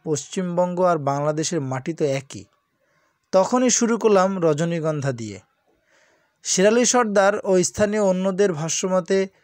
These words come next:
এভাবে প্রায় চার দশক আগে ফুল চাষের যে যাত্রা শুরু হয়েছিল,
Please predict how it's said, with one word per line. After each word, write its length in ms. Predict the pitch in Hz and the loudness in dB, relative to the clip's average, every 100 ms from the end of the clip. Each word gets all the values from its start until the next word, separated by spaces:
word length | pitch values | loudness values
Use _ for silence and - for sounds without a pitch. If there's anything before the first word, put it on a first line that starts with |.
| _ _ _ - | _ _ _ -4
এভাবে 420 | 156 170 175 190 | -2 0 0 0
প্রায় 440 | 175 160 143 170 190 _ _ _ _ _ | 0 0 0 -2 -6 _ _ _ _ _
চার 280 | - 180 190 | 0 2 2
দশক 380 | 185 202 214 202 | 0 0 0 0
আগে 240 | 190 196 | 2 0
ফুল 340 | - - 175 170 | 0 -2 -4 -2
চাষের 300 | 180 190 165 | -4 -4 -4
যে 220 | 175 151 - - | -6 -6 -14 -8
যাত্রা 360 | 151 135 - 165 | -6 -4 -4 -4
শুরু 300 | - 185 180 | -2 -2 0
হয়েছিল, 480 | 190 - 160 147 | 0 0 -4 -4